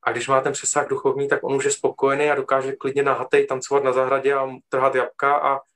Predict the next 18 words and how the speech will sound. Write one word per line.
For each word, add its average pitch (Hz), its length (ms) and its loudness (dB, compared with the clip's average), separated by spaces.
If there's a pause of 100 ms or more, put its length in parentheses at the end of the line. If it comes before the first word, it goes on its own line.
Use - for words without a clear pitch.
(160)
nepotřebuje 156 540 0
k 147 80 -12
tomu 127 180 -4
mít 123 200 -4
nový 117 240 -2
auto, 107 400 -4 (100)
příklad, 110 400 -6
nebo 110 360 -2 (480)
nemusí 123 340 -2
si - 140 -4
dokazovat 123 460 2
nějakou 117 400 -2
moc 113 200 -4 (440)
nebo 110 340 0 (320)
nadvládu 117 420 0
nad 110 160 -6
ostatními. 110 600 -10 (1900)
Takže, 123 540 0